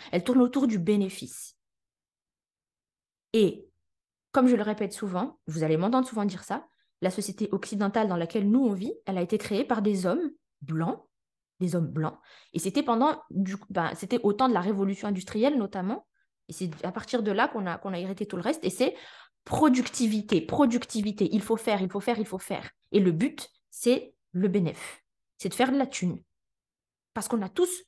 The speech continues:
besoin. C'est vrai que c'est un besoin. On a tous besoin d'argent parce que c'est comme ça que cette société, elle fonctionne.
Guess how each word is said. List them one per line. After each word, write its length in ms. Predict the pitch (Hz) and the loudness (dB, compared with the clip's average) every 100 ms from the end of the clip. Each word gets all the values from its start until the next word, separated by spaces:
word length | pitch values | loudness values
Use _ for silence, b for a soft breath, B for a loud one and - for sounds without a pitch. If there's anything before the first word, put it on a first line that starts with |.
| - | -10
besoin. 640 | 151 202 294 269 262 - | -2 2 2 2 0 -2
C'est 140 | - 190 | -8 0
vrai 180 | 311 | 0
que 80 | 403 | 0
c'est 80 | - | -2
un 80 | 175 | -2
besoin. 340 | 180 185 160 | 0 -2 -2
On 40 | 185 | -4
a 60 | |
tous 160 | 202 285 | -4 -4
besoin 260 | 208 208 | -2 0
d'argent 240 | 196 180 294 | 0 0 0
parce 140 | 285 | 0
que 60 | 233 | -2
c'est 120 | - | -2
comme 140 | 240 | 0
ça 100 | 226 | -2
que 60 | 320 | -2
cette 140 | 240 | -4
société, 280 | 214 202 202 | -4 -6 -4
elle 80 | 185 | -4
fonctionne. 440 | 190 185 190 160 | -4 -6 -4 -6